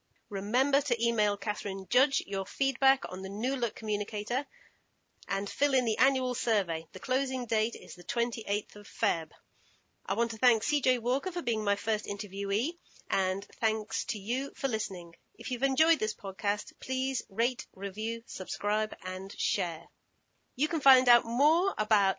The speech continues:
the I S T C, the Institute for Scientific and Technical Communicators, at I S T C dot org dot U K, or just search I S T C on LinkedIn,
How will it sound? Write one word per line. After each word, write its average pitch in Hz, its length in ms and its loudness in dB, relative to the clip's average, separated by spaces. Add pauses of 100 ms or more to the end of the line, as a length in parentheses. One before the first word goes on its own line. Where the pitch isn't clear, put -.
(120)
the 196 140 -6
I 208 160 0
S 202 160 -4
T 190 200 -8
C, 262 340 -2 (300)
the - 80 -8
Institute 220 480 -6
for - 60 -14
Scientific 208 600 -4
and 185 120 -10
Technical 202 400 -4
Communicators, 254 800 -4 (360)
at 196 180 -2 (100)
I 294 180 2
S 277 180 0
T 240 160 -6
C 214 180 -10
dot 190 160 -4
org 214 220 -4
dot 214 160 -6
U 208 160 -8
K, 170 260 -10 (340)
or 285 120 2
just 247 220 -2
search 202 280 -2
I 196 220 -2
S 196 160 -4
T 185 160 -8
C 208 340 -8
on 175 240 -12
LinkedIn, 220 540 0